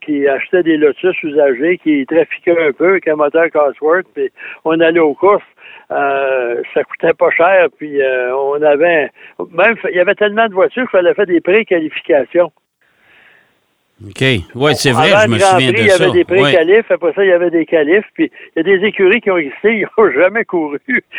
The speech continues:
Speaker 1: sont juste, euh, ça fait, ben, ils ne se sont jamais qualifiés.
Speaker 2: <laughs> Ouais.
Speaker 1: Euh, tu sais, ah, celle-là, Larousse, euh, B R M, c'est un peu plus vieux, A G S, c'est toutes des écuries, ça, qui,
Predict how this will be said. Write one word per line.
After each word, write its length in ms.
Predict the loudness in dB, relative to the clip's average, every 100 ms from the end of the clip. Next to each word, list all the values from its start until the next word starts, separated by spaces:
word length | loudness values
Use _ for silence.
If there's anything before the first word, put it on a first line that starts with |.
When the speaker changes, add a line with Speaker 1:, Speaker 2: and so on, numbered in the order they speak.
| -6 -2
Speaker 1:
sont 240 | 0 0
juste, 200 | 0 -2 _ -20 _ -12 -12 -4
euh, 340 | 0 2 0 -2 -2
ça 120 | 0
fait, 160 | 2 2
ben, 160 | 2 0
ils 100 | 0
ne 60 | -2
se 80 |
sont 160 | -2 0
jamais 260 | 0 0 -2
qualifiés. 540 | -2 -2 0 0 0 -6
Speaker 2:
<laughs> 40 | _ -6
Ouais. 260 | 0 0 0
Speaker 1:
Euh, 340 | -2 -4 -4 -8 -10 -2
tu 80 |
sais, 80 | -2 -2 -12 -10 -2
ah, 160 | 0 0 0
celle-là, 380 | 0 0 -2 0
Larousse, 600 | 2 2 0 -2 -2 -4 -4
euh, 180 | -2 -2
B 80 | 0
R 300 | 2 4 2 -2
M, 100 | -2
c'est 80 | -4
un 60 |
peu 160 | -4 -8
plus 180 | -10 -10
vieux, 420 | -2 0 0 2
A 160 | 0
G 120 | 0 0 2
S, 220 | 2 2 -4 _ _ -20 -20 _
c'est 120 | -6 -2
toutes 160 | -4
des 200 | 0 2
écuries, 520 | 0 -2 -2 0 -2 0
ça, 140 | -2
qui, 160 | -2